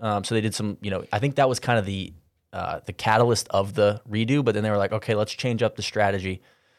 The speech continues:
So Jason Straka worked on, uh, a couple things. One, I think bunkering. So Doc was telling me that, you know, low entry, high exit. So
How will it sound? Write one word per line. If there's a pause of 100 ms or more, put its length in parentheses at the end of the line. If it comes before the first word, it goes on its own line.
(140)
So
Jason
Straka
worked
on, (560)
uh,
a
couple
things.
One,
I
think
bunkering. (160)
So (240)
Doc
was
telling
me
that, (300)
you
know,
low
entry,
high
exit.
So